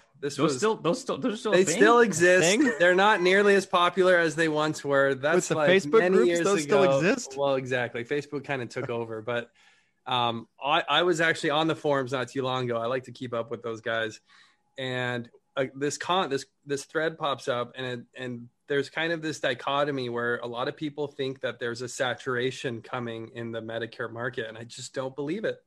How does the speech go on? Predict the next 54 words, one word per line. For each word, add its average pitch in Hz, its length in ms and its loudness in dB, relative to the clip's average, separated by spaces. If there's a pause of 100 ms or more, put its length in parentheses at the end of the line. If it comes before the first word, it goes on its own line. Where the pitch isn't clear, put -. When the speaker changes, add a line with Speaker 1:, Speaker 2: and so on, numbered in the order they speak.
(120)
Speaker 1:
I 131 100 -10
don't 143 340 -4
believe 151 360 -2
that 127 140 -2
we're 139 140 -4
saturated. 143 680 -4
I 143 100 -4
don't 254 120 -4
know 240 140 -2
if 240 80 -8
we'll 214 180 -4
ever 214 340 0
be 165 200 -4
saturated 107 720 -8
at 110 140 -12
this 113 260 -10
rate 107 240 -12 (560)
with 135 160 -6
the 143 100 -4
Speaker 2:
No. 139 60 -2
Speaker 1:
number 160 260 0
of 156 100 -2
seniors 190 520 0
coming 190 320 0
into 190 180 0
the 180 120 -4
marketplace. 190 760 0 (440)
I, 175 120 -4 (180)
I 196 60 4
don't 208 180 2
think 226 180 -4
we're 214 120 0
keeping 202 420 0
up. 240 180 -2
I, 151 200 -4
I 214 60 4
don't 339 140 4
even 254 120 2
know 262 100 2
how 254 140 4
we're 254 100 0
gonna, 240 180 0
how 254 220 2
do 349 100 6
we 320 120 6
even 277 180 0
service 269 460 2
all 226 100 4
these 220 180 -2
Medicare 214 460 0
beneficiaries? 196 840 -2
I, 143 260 -6
I - 20 0
don't, 185 260 0